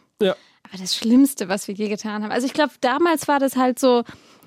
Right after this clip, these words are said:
Speaker 2: für, für mein Umfeld und für mich und meine Lebenssituation schon sehr schlimm.
Speaker 1: Natürlich, aber es ist ja auch immer, also es ist ja auch die Definition, für, wer, wer definiert denn, was jetzt genau, was jetzt richtig schlimm ist? So, also du kannst halt was machen,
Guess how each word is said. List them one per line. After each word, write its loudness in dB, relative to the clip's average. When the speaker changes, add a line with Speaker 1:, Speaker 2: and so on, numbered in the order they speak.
Speaker 2:
für, 2
für 2
mein 4
Umfeld 2
und 0
für 2
mich 6
und 2
meine 2
Lebenssituation 2
schon 4
sehr 2
schlimm. 0
Speaker 1:
Natürlich, 0
aber 0
es -6
ist -8
ja 0
auch -4
immer, -2
also 2
es 0
ist 2
ja 2
auch -2
die -4
Definition, 2
für, -2
wer, 0
wer -2
definiert 0
denn, 0
was -2
jetzt -2
genau, 0
was -2
jetzt 0
richtig 0
schlimm 0
ist? -4
So, -4
also 0
du -4
kannst -2
halt -4
was -4
machen, 0